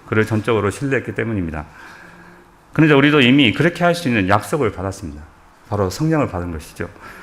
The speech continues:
"그는 진리의 영이라 세상은 능히 그를 받지 못하나니 이는 그를 보지도 못하고 알지도 못함이라. 그러나 너희는 그를 아나니 그는 너희와 함께 거하시며 또 너희 속에 계시-, 계시겠습니다.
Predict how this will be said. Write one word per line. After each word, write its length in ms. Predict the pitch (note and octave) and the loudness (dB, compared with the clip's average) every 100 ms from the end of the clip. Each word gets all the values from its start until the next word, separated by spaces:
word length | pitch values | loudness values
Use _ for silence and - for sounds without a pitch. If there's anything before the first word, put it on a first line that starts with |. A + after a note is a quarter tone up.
| - - | -12 0
"그는 300 | D3 D3 C#3 | 4 6 6
진리의 380 | D#3 E3+ F3+ | 4 4 6
영이라 380 | C#3+ A2+ G2 F2 | 6 6 4 4
세상은 420 | - C#3 D#3 D3 | 2 2 4 4
능히 260 | B2 D3+ D3 | 4 4 4
그를 200 | D3 D3 | 2 0
받지 260 | C#3 C3 C3 | 0 -4 -2
못하나니 520 | G#2 B2+ A2+ G2+ F#2+ | -2 0 0 0 0
이는 260 | A2+ B2+ | 0 0
그를 260 | A#2 C3+ C#3 | 2 2 2
보지도 320 | C3+ B2+ E3+ | 0 -2 -2
못하고 400 | C3 A2 A#2+ A2+ | -2 0 0 2
알지도 260 | G2+ G2+ A#2 | 2 0 -6
못함이라. 520 | F#2 - G#2 E2+ D2+ - - - _ | -6 -6 -8 -6 -10 -14 -20 -20 _
그러나 300 | - C3 C#3 | -4 2 4
너희는 580 | C3 B2 C#3 D#3 A#2 F2 | 4 2 2 0 0 -2
그를 220 | - D#3+ | -2 2
아나니 500 | C#3 G#2+ A2+ A2 F2+ - - - | 2 2 0 -2 -6 -8 -16 -4
그는 240 | D3 C#3 | 0 2
너희와 320 | A#2+ C#3 D#3 | 4 4 2
함께 360 | D3 D3 C#3+ C3 | 0 -2 -2 0
거하시며 640 | A2+ A2 A2 G#2 G2 E2+ - | 2 0 0 -4 -4 -4 -2
또 120 | A#2 | -2
너희 240 | G2 G2+ | 0 -2
속에 280 | G2+ A2 G#2+ | -2 -4 -4
계시-, 340 | G#2+ F#2+ C3 A#2 | -4 -6 -8 -8
계시겠습니다. 720 | A2 G2 B2+ A2+ - F2+ E2 | -6 -4 -4 -6 -6 -8 -8